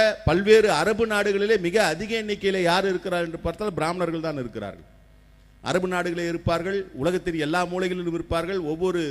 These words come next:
திசையிலே இருப்பார்கள், ஒவ்வொரு மூலை முடுக்கிலே இருப்பார்கள். ஆனால் இங்கே இருக்கிறவன் என்ன சிந்திக்கிறானோ, எதை நோக்கி பயணிக்கிறானோ, அதை நோக்கியே அங்கே இருக்கிறவனும் பயணிக்கிறான் என்பதுதான் அவருடைய பலம். அதனால்தான் சொன்னேன், எண்ணிக்கை பலத்தை விட எண்ண பலம் என்பது மிக மிக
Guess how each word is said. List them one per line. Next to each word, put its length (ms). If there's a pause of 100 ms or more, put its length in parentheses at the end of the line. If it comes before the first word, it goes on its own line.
(120)
திசையிலே 460
இருப்பார்கள், 480 (460)
ஒவ்வொரு 240 (100)
மூலை 260
முடுக்கிலே 400
இருப்பார்கள். 420 (680)
ஆனால் 280 (240)
இங்கே 220 (120)
இருக்கிறவன் 480
என்ன 140 (100)
சிந்திக்கிறானோ, 560 (180)
எதை 220
நோக்கி 220 (100)
பயணிக்கிறானோ, 500 (120)
அதை 140 (100)
நோக்கியே 360
அங்கே 280
இருக்கிறவனும் 440
பயணிக்கிறான் 520
என்பதுதான் 380
அவருடைய 260 (100)
பலம். 200 (500)
அதனால்தான் 440
சொன்னேன், 340
எண்ணிக்கை 440
பலத்தை 280
விட 120 (140)
எண்ண 240
பலம் 240
என்பது 280
மிக 200
மிக 160